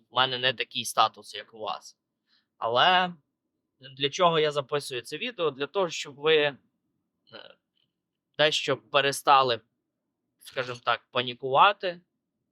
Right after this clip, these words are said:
бо все одно з свого опитування в Ютубі я бачу, що є люди, які цього бояться, і навіть серед моїх знайомих є люди, які за це переживають. Е,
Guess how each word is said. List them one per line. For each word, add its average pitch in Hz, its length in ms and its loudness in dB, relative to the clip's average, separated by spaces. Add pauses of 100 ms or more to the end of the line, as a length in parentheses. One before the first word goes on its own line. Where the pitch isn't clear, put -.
(260)
бо 120 420 2
все 135 240 -2
одно 135 340 2
з - 160 -12
свого 139 300 0
опитування 120 640 -2
в 120 60 -10
Ютубі 123 420 -8
я 127 140 2
бачу, 123 520 0
що 110 380 -6 (340)
є 123 200 -2
люди, 113 440 -6 (260)
які 117 300 -12
цього 120 320 -6
бояться, 131 540 0
і 127 120 -14
навіть 131 340 -2
серед 123 260 -2 (140)
моїх 127 280 -4
знайомих 151 600 -6
є 147 240 2 (320)
люди, 139 340 -4
які 127 520 -2
за 127 160 -10
це 131 220 -2 (160)
переживають. 117 960 0 (680)
Е, 107 140 -12